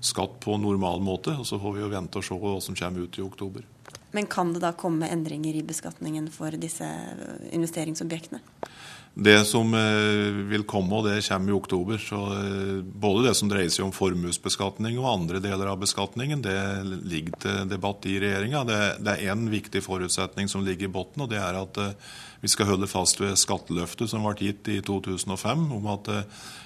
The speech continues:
Speaker 1: en ikke skal ha en økning av beskatningen som følge av regelendringer. Hvis du øker skatten på ett område, så skal det bli trukket ifra på et annet område. Det, det ligger fast, men, eh,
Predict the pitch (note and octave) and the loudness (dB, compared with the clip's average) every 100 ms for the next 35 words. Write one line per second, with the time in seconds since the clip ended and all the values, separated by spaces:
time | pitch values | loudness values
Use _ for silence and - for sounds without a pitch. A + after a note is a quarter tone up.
0 | - A2 G2 F#2 - G2 F2+ F#2+ G2 G#2+ | -4 0 2 0 2 2 2 0 2 2
1 | F#2 D#2+ F#2+ G2+ F#2+ G2 G2 F#2+ G#2 B2 | 2 0 -2 0 0 0 0 0 -2 0
2 | B2+ A#2+ G#2 F#2 F#2+ F#2 E2 F2 F#2 F2+ | -2 0 0 2 0 0 0 0 -4 -2
3 | F#2 G2+ G#2+ F#2+ F#2+ D#2+ F#2 - G2 G2+ | -2 0 0 0 0 2 0 0 0 0
4 | F#2 - G2+ G2 F#2+ F#2+ G#2 G#2+ C3+ D3 | -2 -4 -2 0 0 0 2 0 0 -2
5 | A#2 - A2 G2+ G2+ G#2 B2+ C3 A2 - | -4 -2 -2 0 -2 0 0 0 -2 -4
6 | E2 F2 - F#2 F#2+ E2+ E2+ E2+ F2 F#2+ | -4 -4 -4 -4 -2 -4 -4 -4 -4 -4
7 | F#2+ A2+ G#2 G#2 A2 A#2+ A2+ - - - | -2 -2 0 2 2 2 0 -2 -2 -2
8 | G2 G2 | -2 0